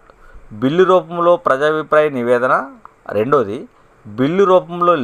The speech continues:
లేని ప్రజాభిప్రాయ నివేదన. ఇప్పుడు బిల్లు రూపంలో నివేదన గురించి.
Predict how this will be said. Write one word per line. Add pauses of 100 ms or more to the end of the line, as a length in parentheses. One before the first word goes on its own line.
(140)
లేని (240)
ప్రజాభిప్రాయ
నివేదన. (760)
ఇప్పుడు
బిల్లు
రూపంలో (160)
నివేదన
గురించి.